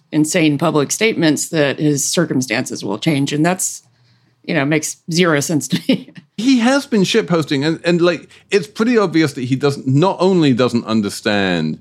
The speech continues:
Speaker 2: the bot problem, but he just doesn't understand the legal process either. You know, the, these crazy memes he's tweeting about how, "Ha ha, now Twitter's gonna have to reveal its bot situation in discovery." It's like, no, it's not.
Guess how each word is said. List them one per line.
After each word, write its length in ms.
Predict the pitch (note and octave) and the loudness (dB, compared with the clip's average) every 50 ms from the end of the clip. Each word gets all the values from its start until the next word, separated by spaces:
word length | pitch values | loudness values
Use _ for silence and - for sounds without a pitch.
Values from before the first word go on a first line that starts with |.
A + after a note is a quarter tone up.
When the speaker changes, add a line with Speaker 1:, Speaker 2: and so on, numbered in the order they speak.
| _ | _
Speaker 2:
the 80 | - F2 | -8 -4
bot 300 | D#2 A#2 B2 C3 - - | 0 0 0 0 -4 -6
problem, 400 | - G2+ F2+ E2+ - D2+ F2+ G2+ | -4 -4 -4 -4 -4 -6 -6 -6
but 100 | B2 D3 | -4 -4
he 220 | E3 E3 G3 G3 - _ | -4 -6 -6 -8 -12 _
just 220 | - - A#3+ A#3+ - | -8 -8 -8 -4 -4
doesn't 260 | C4+ A#3 A3+ F#3+ - | -4 -4 -4 -6 -4
understand 800 | - C#3+ C#3+ C#3 B2+ - - C3 B2 A#2 A2 G#2+ G#2 G2 - - _ _ _ _ _ _ _ _ _ _ _ _ _ - - - _ _ _ _ _ - | -2 -2 -2 -2 -4 -4 -2 -2 0 0 2 0 0 -2 -4 -10 _ _ _ _ _ _ _ _ _ _ _ _ _ -20 -20 -20 _ _ _ _ _ -2
the 100 | C#3 C#3 | 2 2
legal 360 | C3 F3 A#3+ C#4+ D#4 A#3 - | 4 4 4 4 2 0 0
process 520 | - - E2+ D2 - - - - - - | 0 -2 -4 -4 -4 -6 -12 -14 -16 -12
either. 320 | - D2 F2+ A3+ G3+ - E2+ | -6 -2 -2 -2 -2 -2 -4
You 140 | C#2+ E2+ G#2+ | -4 -4 -4
know, 120 | G#2+ F#2+ | -4 -4
the, 180 | G2 B2 C3 C3 | -2 0 0 0
these 220 | A#2 A#2+ C3+ B2 - | 0 0 -2 -2 0
crazy 400 | - C#3 C3 C#3 C3 A#2+ B2 A#2+ | 0 2 2 2 2 4 4 4
memes 340 | A2+ A2+ B2 B2+ B2+ A#2+ A#2+ | 4 4 4 4 2 2 2
he's 160 | A#2 A2+ F#2 | 0 0 0
tweeting 400 | - G#2 G#2+ G#2 F#2+ G2+ F#2+ F#2 | 0 0 0 0 2 2 0 2
about 300 | F2+ F2 F#2+ F#2+ F2+ F2 | 2 0 0 0 0 0
how, 260 | - G2+ G2 G2 F#2+ | 0 0 0 0 -2
"Ha 160 | G2 - C3+ | -2 -2 -2
ha, 300 | C3+ A#2+ B2 A#2 A2+ G#2 G2 | 0 0 0 0 2 0 0
now 320 | G#2+ A#2+ B2+ B2+ B2+ A#2+ | 0 0 0 2 0 0
Twitter's 400 | A2+ - - C3+ B2 B2 A2 - | -2 -2 -4 -4 -2 -2 -4 -4
gonna 240 | - A#2 A2 G#2 G2 | -2 -2 -2 -2 -2
have 300 | F#2+ G#2+ B2 C#3 - - | -2 -2 -4 -4 -4 -4
to 100 | A2+ G#2+ | -4 -2
reveal 500 | F#2+ G2 F#2 - G#2 G2+ G2 F#2+ F2+ F#2 | -2 -2 -2 -2 0 2 2 2 2 0
its 180 | F2+ - - | -2 -4 -6
bot 340 | - _ - G2 F2 - - _ _ | -6 _ -2 -2 -2 -2 -6 _ _
situation 600 | - - G2 - - G2+ F#2+ G2 G2 - - G2 | -12 -12 -10 -6 -4 -4 -4 -4 -4 -6 -6 -4
in 120 | F#2+ F2+ | -4 -4
discovery." 500 | F2+ F#2+ F2+ - - C3 B2+ - A2+ G2 G2+ | -4 -6 -6 -2 -2 -2 -2 -2 -4 -4 -4
It's 80 | - | -4
like, 200 | - - - - | -4 -6 -6 -6
no, 240 | - F3+ B3+ F4 F4+ | -4 -2 0 0 0
it's 220 | E4 - - - - | 0 -2 -2 0 2
not. 360 | C4 F4 F4 B3+ A2 - - | 2 4 4 2 0 -2 -6